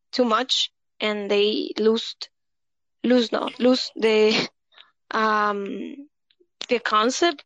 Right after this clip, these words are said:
that it has. Like, I mean, if someone is telling me something really mean and something bad and something, like,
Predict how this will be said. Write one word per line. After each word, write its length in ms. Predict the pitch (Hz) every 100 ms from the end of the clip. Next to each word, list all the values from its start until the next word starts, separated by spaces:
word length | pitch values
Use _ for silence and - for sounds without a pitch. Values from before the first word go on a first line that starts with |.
| -
that 160 | 226 226
it 120 | 220
has. 520 | 196 240 359 - - -
Like, 440 | - 240 226 220 - - - 381 - - -
I 120 | 240
mean, 280 | 233 220 - -
if 140 | 214
someone 380 | 226 226 226 226
is 140 | 214
telling 300 | - 214 208
me 80 | 196
something 440 | 202 208 208 202 196
really 300 | 208 208 208
mean 340 | 220 220 -
and 160 | - 214
something 400 | 214 208 190 220
bad 300 | 202 202 190
and 100 | 190
something, 280 | - 202 -
like, 180 | 233